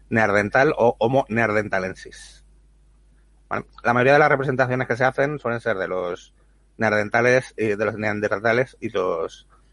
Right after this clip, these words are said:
y los sapiens, ¿no? Porque fueron <clears throat> dos, bueno, casi todas estas ramas, eh, en algún momento, en algún sitio físico,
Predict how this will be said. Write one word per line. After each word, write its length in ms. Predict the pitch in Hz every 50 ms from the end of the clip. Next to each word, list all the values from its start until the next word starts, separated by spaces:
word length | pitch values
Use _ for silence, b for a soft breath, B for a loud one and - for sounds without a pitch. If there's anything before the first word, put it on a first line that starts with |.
| _ -
y 60 | 107
los 160 | 107 104 -
sapiens, 360 | - 117 110 - 98 87 85
¿no? 100 | - 117 123
Porque 180 | 117 101 95
fueron 360 | 92 - 104 107 110 107 107 - _ _ _ _ _ _ _ _ _ _ _
<clears throat> 280 | - 135 104 101 -
dos, 220 | - 110 117 113 120
bueno, 180 | 123 123 110
casi 180 | 98 113 - 101
todas 160 | - 117 113
estas 360 | 131 120 - 120 117 117 113
ramas, 420 | 117 117 117 117 107 95 - - _ _ _ _ _ _ _ _ -
eh, 580 | 101 104 101 95 92 90 90 92 90 87 92 98
en 80 | 104 107
algún 200 | 104 104 110 120
momento, 300 | 113 113 113 120 113 113
en 80 | 110 107
algún 220 | 107 98 107 113
sitio 600 | - - 110 104 110 107 107 104 101 101 107 104 -
físico, 400 | - 117 104 107 87 - 87 -